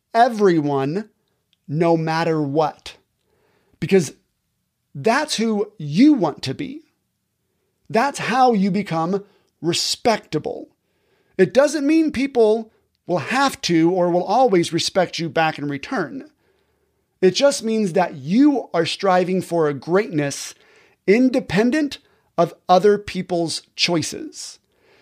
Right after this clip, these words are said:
Because deep down, who do you want to be? Do you want to be somebody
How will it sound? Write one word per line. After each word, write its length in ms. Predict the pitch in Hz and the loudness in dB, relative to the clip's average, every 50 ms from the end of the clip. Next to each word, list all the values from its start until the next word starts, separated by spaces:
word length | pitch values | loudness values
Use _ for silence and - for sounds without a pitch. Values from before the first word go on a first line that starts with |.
| _ _ | _ _
Because 240 | - 233 226 202 - | 2 2 2 2 2
deep 340 | 185 139 262 294 302 302 | -4 0 2 2 2 0
down, 480 | - 233 214 180 160 151 156 196 - - | 0 2 2 4 4 2 0 -2 -4 -2
who 120 | 139 196 285 | 0 0 2
do 80 | 294 | 2
you 120 | 262 254 214 | 2 2 2
want 340 | 185 170 185 185 370 - - | 4 4 4 2 2 0 -4
to 120 | - 139 | -6 -6
be? 280 | 123 143 139 135 - - _ _ _ _ _ _ _ _ | -4 -6 -8 -8 -10 -16 _ _ _ _ _ _ _ _
Do 100 | 180 196 | -2 0
you 80 | 190 | 0
want 240 | 165 147 151 165 - | 0 0 0 0 2
to 60 | 277 | 2
be 120 | 214 277 269 | 2 2 0
somebody 540 | 262 - 277 269 247 277 302 302 302 302 | 2 0 0 2 2 2 2 2 -2 -4